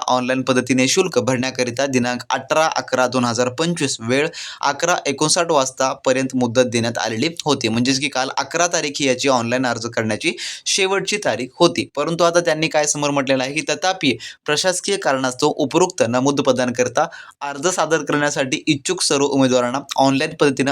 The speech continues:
अर्ज सादर करणे व ऑनलाईन पद्धतीनं शुल्क भरण्याकरिता खालीलप्रमाणे मुदतवाढ देण्यात येत आहे. तर तुमची जी काल शेवटची अठरा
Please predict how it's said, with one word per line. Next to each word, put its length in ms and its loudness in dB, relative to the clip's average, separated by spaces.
अर्ज 240 -2
सादर 280 -2
करणे 360 -2
व 60 -4
ऑनलाईन 400 -6
पद्धतीनं 440 2
शुल्क 320 0
भरण्याकरिता 720 0
खालीलप्रमाणे 760 0
मुदतवाढ 540 0
देण्यात 380 -2
येत 300 0
आहे. 260 -2
तर 120 -4
तुमची 320 -2
जी 140 -2
काल 280 2
शेवटची 420 0
अठरा 340 -2